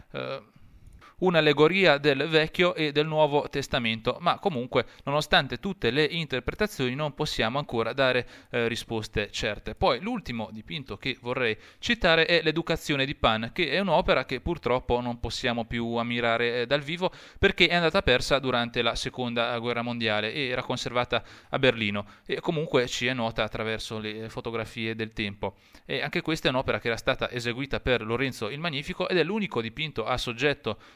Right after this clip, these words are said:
eh, mitologico che conosciamo eseguito da Luca Signorelli, e ci testimonia comunque i primi segni di quella crisi morale che poi troverà il suo culmine qualche anno più tardi. Eh, qui siamo infatti nel millequattrocentonovanta circa,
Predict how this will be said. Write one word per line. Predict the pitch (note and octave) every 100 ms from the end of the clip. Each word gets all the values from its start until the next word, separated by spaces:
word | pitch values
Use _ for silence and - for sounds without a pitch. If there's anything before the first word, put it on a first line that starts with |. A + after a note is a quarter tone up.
| -
eh, | D#3+
mitologico | F3 A#3+ D3 D#3+ E3 G#3
che | F#3+ E3+ C#3
conosciamo | F3 F#3 - A#2+ A2+ C3+
eseguito | C#3 B2 B2 B2 B2+
da | A#2 A#2
Luca | C3 B2+ C3
Signorelli, | C3+ A#2 A2+ G#2 A2
e | G3
ci | F3+ D#3+
testimonia | D3+ - E3 A#2
comunque | B2+ C3 B2 G#2+ - - -
i | F3+
primi | G#3 A3
segni | - G#3 G3+ E3
di | C3
quella | - D#3+ C#3+ B2+ A#2+ A2+ A#2
crisi | F3+ F#3+ D3+
morale | G3 G#3+ D#3 F3+
che |
poi | C3+ C3+
troverà | C3 C3 C3
il | C3+ B2
suo | -
culmine | C#3 C3 B2+ C#3 A#2+
qualche | C3 B2 -
anno | A#2+ A2+ A2 G#2+
più | C3
tardi. | D3+ A#2 G2+ G#2 G#2+
Eh, |
qui | -
siamo | A#2 A2+
infatti | A2 A#2+ -
nel | A#2 A2 A2
millequattrocentonovanta | B2 A2+ A#2+ A#2 - B2 A2+ A2+ A2+ A2+ A2
circa, | - G2+ -